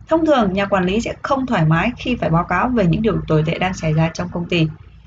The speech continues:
Lẽ tất nhiên, họ sẽ giữ im lặng vì một vài lý do quan trọng hoặc không có lý do kế hoạch chuẩn bị trước để đối phó với khó khăn bất ngờ. Chính điều này sẽ gây ra tâm lý hoang mang cho nhà đầu tư. Cách hành xử đó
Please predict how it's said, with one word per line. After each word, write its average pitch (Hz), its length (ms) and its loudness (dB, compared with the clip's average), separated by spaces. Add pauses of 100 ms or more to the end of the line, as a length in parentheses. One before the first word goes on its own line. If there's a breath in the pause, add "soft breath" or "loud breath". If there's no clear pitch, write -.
(140 loud breath)
Lẽ 247 200 0
tất 349 120 0
nhiên, 320 220 2
họ 262 140 -2
sẽ 240 140 -2
giữ 254 180 -6
im 302 200 -2
lặng 285 240 0
vì 190 220 -4
một 196 160 -2
vài 190 200 0
lý 226 120 2
do 269 200 -2
quan 240 220 2
trọng 233 180 -2 (120)
hoặc 185 160 -2 (100)
không 226 220 -4
có 208 100 0
lý 233 160 0
do 214 260 2
kế 196 240 -4
hoạch 247 200 -2 (680 soft breath)
chuẩn 202 200 0
bị 170 140 2
trước 359 240 2
để 185 100 0
đối 175 160 2
phó 214 280 2
với 285 80 -4
khó 247 120 -4
khăn 233 240 2
bất 311 180 -2
ngờ. 185 180 0 (500 soft breath)
Chính 302 180 -4
điều 330 140 2
này 233 200 2
sẽ 247 160 -2
gây 262 160 0
ra 254 100 2
tâm 240 180 2
lý 240 160 2
hoang 262 260 -2
mang 240 220 4
cho 240 80 0
nhà 220 120 2
đầu 170 200 0
tư. 208 200 4 (460 soft breath)
Cách 381 140 0
hành 262 160 4
xử 190 140 2
đó 170 220 2